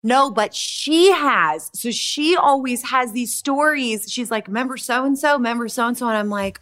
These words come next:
"Oh my God, yes." I'm kind of living vicariously through her, going kind of through that reunion stuff. But no.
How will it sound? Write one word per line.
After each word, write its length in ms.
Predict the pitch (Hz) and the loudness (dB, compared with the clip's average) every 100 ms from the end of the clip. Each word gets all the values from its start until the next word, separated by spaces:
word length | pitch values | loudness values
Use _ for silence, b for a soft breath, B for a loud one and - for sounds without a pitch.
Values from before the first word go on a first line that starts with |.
| - | -2
"Oh 340 | 220 226 240 | 0 2 2
my 360 | 240 220 196 190 | 2 2 0 -2
God, 540 | 165 202 202 202 180 170 | -2 2 4 4 0 0
yes." 420 | 202 185 175 - B B | 2 2 -2 -10 B B
I'm 140 | 226 233 | -4 0
kind 160 | 269 | 0
of 80 | 240 | 0
living 300 | 214 214 196 | -2 -4 -2
vicariously 500 | 190 185 202 185 196 | -2 -2 -2 -2 -6
through 200 | - 175 | -8 -6
her, 200 | 185 180 | -2 -2
going 380 | 160 165 165 - | -2 -8 -8 -12
kind 260 | - 180 175 | -8 -6 -6
of 80 | |
through 120 | 170 170 | -8 -6
that 180 | 156 | -6
reunion 360 | 165 175 175 165 | -6 -10 -10 -10
stuff. 240 | - 156 - | -8 -10 -8
But 160 | 175 175 | -8 -4
no. 400 | 180 170 156 | 0 0 -2